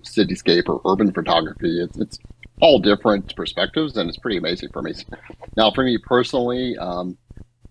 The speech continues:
I most like the urbanscape or cityscape stuff at night 'cause the colors tend to pop more, uh, where you get the nature for, you know, nature colors during the day, uh, but at night the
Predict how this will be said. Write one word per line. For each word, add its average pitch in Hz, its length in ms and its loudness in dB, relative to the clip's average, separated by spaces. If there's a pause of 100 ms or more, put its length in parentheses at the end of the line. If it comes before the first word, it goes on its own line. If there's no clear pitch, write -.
(140)
I 104 120 -2
most 101 520 0
like 98 440 2
the 95 360 -2 (160)
urbanscape 92 760 4
or 73 80 2
cityscape 90 580 2
stuff - 280 4
at - 80 -4
night 90 360 0 (100)
'cause - 200 -8
the - 80 -4
colors 87 340 4
tend - 220 0
to - 60 -2
pop - 280 -2
more, 104 300 4 (880)
uh, 85 200 0
where 87 160 0
you 85 80 0
get 92 140 -6
the 82 80 -2
nature 82 400 0
for, - 120 -14 (100)
you - 120 -2
know, - 120 -8 (120)
nature 117 520 4 (580)
colors 170 480 2
during 131 260 -8
the 110 80 -10
day, 113 560 -8 (300)
uh, - 60 -20 (120)
but - 260 -12
at 90 200 -8
night 92 320 -4 (100)
the 87 260 -2